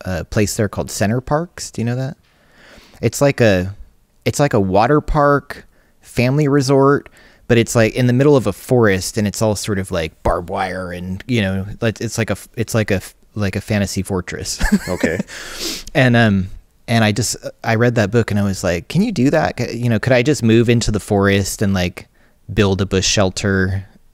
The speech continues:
Speaker 1: and sneak into the park every day and eat people's leftover food and have a shower there?" And I, and I did it for, like, two weeks and it worked fine.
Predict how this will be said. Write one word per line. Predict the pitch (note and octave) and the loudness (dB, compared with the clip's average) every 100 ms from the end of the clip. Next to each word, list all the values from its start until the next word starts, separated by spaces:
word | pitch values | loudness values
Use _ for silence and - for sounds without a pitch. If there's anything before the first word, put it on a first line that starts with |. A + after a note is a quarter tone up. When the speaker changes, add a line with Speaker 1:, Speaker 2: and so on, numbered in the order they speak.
| - | -2
Speaker 1:
and | G#2 F#2+ F#2 F#2 - | 0 2 0 -4 -6
sneak | - A#2 G#2+ G#2+ | -4 0 0 0
into | G2 G2+ | -2 -2
the | F2 | -4
park | G2+ F2+ - | -2 -2 0
every | G2+ G2+ | 0 2
day | G2 G2 F#2+ G2+ F#2 _ _ _ _ | 2 2 0 -2 -6 _ _ _ _
and | G#2 F#2+ F2+ - | -4 -2 -4 -4
eat | A#2 - | -4 -4
people's | G#2 G2 G2 | -4 -2 -2
leftover | F#2+ A2+ F#2 F#2 | -2 -2 -2 -4
food | - F#2+ F#2+ F#2+ | -2 0 0 0
and | F#2+ F#2 | -2 -2
have | G2 F#2+ | -4 -2
a | |
shower | F#2 F#2+ F#2 F#2 | -2 0 0 0
there?" | F#2 F#2 - | -2 -2 -2
And | G#2+ | -2
I, | A2 - | -2 -2
and | A2 | 0
I | G2 | 0
did | G#2+ B2 | 2 0
it | - | 0
for, | G#2 | -4
like, | F2+ | -6
two | - G#2 | -4 -2
weeks | F#2+ F2+ - | 0 -2 -6
and | F2+ | -8
it | |
worked | E2+ - | -8 -8
fine. | F2+ F2 | -6 -6